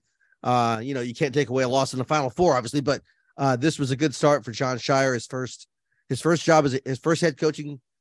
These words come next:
game against U N C in the rivalry. Uh, the team played very well, um, uh, to, to get that win. So, uh, just a tremendous, uh, tremendous game, uh,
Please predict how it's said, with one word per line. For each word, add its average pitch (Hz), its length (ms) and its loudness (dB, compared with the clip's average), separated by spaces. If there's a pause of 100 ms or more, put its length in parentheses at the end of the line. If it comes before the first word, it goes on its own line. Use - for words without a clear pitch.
(140)
game 156 260 -2
against 143 340 -6
U 156 140 -4
N 139 80 -6
C 147 160 -6
in 147 60 -6
the 135 80 -8
rivalry. 135 600 -6 (400)
Uh, 127 280 0
the 117 60 -4
team 151 220 0
played 135 240 2
very 139 220 4
well, 135 500 2 (420)
um, 117 600 -4 (140)
uh, 113 340 -4
to, 120 140 -12
to 117 140 -16
get 139 180 0
that 123 200 2
win. 127 380 -2
So, 113 400 -2 (340)
uh, 113 120 -6
just 127 240 -4
a 123 60 -10
tremendous, 127 500 -2 (120)
uh, 113 180 -2
tremendous 127 440 -4
game, 120 400 -2
uh, 110 200 -6